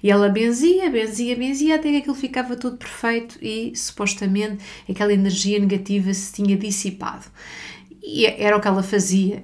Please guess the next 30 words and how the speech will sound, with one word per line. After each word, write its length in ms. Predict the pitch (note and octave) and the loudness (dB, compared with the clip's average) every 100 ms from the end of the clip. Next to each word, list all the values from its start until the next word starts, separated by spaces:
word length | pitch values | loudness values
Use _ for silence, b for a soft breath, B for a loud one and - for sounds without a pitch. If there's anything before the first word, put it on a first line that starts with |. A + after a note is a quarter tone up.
| G#3 | -8
Era 140 | F#3+ | -6
uma 120 | F3 | -4
pessoa 340 | F3+ - G3 G3 | -6 -4 -4 -2
que 140 | G3 | -4
rezava 500 | F#3+ G3+ G#3 G3 G3+ | -2 0 2 2 2
regularmente 920 | F#3+ G3+ G#3 A3+ G3+ G#3+ A#3+ A#3+ - | -2 0 0 2 2 2 0 -2 -2
e 80 | F#3 | -4
que, 460 | F#3+ F#3+ F#3+ A3+ B B B B - | -2 0 0 0 B B B B -4
ah, 480 | G3+ F#3 F3 E3+ E3+ | 2 2 2 0 -4
tinha 280 | - F#3+ F#3+ | 0 2 4
vários 420 | F#3 F#3+ G3 F#3 | 4 2 2 -2
cuidados. 540 | - G3+ F#3 F#3+ G3 - | -4 -2 0 0 0 -6
Também 240 | G#3+ B3 | -6 -6
fazia 400 | - F3+ F#3 F#3+ | -4 -2 0 0
algumas, 500 | F#3 F3+ F3+ F#3+ F#3 | 0 0 -2 -2 -4
dá 120 | G3 | -4
uma 100 | F#3+ | -2
sensação 380 | F#3+ F#3+ F#3 G3 | -2 -4 -4 -4
que 60 | G3 | -4
ela 120 | F#3 | -4
fazia 260 | F#3 F3+ | -4 -4
algumas 360 | G3 F#3 F#3+ F#3 | -4 -2 -4 -4
defumações 920 | - - G3 F#3 - C4 D4 C#4+ C4+ | -8 -6 -4 -4 -4 -2 -2 -4 -6
com 280 | - F#3 F#3 | -6 -4 -4
aquilo 220 | G3+ D4 | -4 -6
que 120 | - | -4
existia 480 | G3 F#3 - A#3 G#3 | -6 -4 -6 -2 0
lá 160 | F#3 G3 | 0 -2
na 140 | G3+ | -2
aldeia: 680 | G3+ F#3 G3+ G#3+ G3+ G3+ | -2 0 0 2 2 0